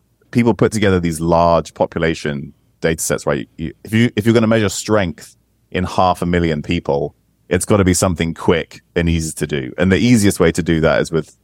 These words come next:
with a hand dynamometer, right? You can quickly measure grip strength. You can do it in a couple of minutes.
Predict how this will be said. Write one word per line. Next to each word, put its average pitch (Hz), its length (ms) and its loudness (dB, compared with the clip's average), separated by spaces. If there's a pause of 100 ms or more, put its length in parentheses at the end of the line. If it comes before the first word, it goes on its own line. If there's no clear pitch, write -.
with 80 160 0
a 73 140 2
hand 78 400 -4
dynamometer, 76 680 -2 (100)
right? - 220 -6
You 80 100 -14
can 80 140 -10
quickly 80 300 -2
measure 78 260 -2
grip - 200 0
strength. - 360 -2 (360)
You 85 100 -2
can 80 40 -2
do 80 140 4
it 71 40 2
in 65 80 -2
a - 40 -6
couple 76 200 -4
of 73 60 -4
minutes. 73 360 -8